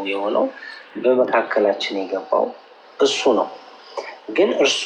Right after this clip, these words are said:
ሲያስተዋውቅ ራሱን እኮ እንደዛ ብሏል። ኢየሱስም እኮ ብሏል፣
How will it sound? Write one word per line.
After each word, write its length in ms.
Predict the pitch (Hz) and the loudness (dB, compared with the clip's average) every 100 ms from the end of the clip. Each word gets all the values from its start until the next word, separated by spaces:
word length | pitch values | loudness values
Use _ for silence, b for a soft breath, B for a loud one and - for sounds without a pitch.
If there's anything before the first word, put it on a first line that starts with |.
| 175 | 0
ሲያስተዋውቅ 720 | - 143 - 147 131 131 131 123 | 2 0 0 2 2 2 0 2
ራሱን 360 | 120 - 127 | 2 0 -2
እኮ 160 | 127 - 233 | -4 0 2
እንደዛ 260 | 185 127 110 | 2 4 2
ብሏል። 300 | 104 104 101 | 2 -4 -6
ኢየሱስም 440 | 104 107 - 120 117 | -4 -6 -4 -4 -2
እኮ 140 | - 208 | 2 2
ብሏል፣ 300 | 175 107 | 2 -2